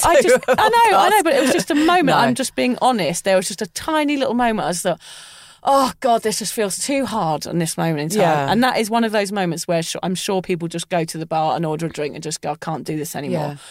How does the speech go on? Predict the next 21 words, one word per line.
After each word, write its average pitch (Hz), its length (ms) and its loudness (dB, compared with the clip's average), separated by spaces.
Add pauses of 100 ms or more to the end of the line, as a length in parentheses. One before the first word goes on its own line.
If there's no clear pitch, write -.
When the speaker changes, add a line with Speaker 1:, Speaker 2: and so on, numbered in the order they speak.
(140)
Speaker 1:
And 285 100 0
of - 120 -4
course, 208 360 0
I 233 60 0
just 226 200 -6
took - 140 -6
a 214 40 -8
deep 208 280 -4
breath 170 360 2
and 170 140 -2
I, 170 100 0 (380)
you 214 120 -2
know, 170 120 0
breathed 226 380 -2
through 190 240 0
it 160 220 0 (340)
and 185 120 -6
just 180 140 -8
thought, 175 160 -2
"I'm 175 160 0
never, 196 240 0